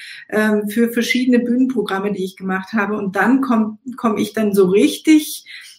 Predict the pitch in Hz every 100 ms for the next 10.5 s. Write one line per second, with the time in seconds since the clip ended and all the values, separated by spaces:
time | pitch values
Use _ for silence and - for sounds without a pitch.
0 | - 220 226 226 233 233 240 233 247 -
1 | 214 208 196 208 208 196 - - 185 185
2 | 214 226 - 240 - 254 247 262 277 -
3 | _ _ _ _ _ _ - 220 208 208
4 | 202 196 208 202 202 202 - - - -
5 | _ 185 190 185 190 233 240 - 202 214
6 | 226 226 220 202 202 226 247 233 226 220
7 | 226 214 208 202 208 202 - - 208 208
8 | 226 - 214 214 196 202 - - 208 214
9 | 214 226 240 - 220 190 185 - 185 185
10 | 190 - 185 214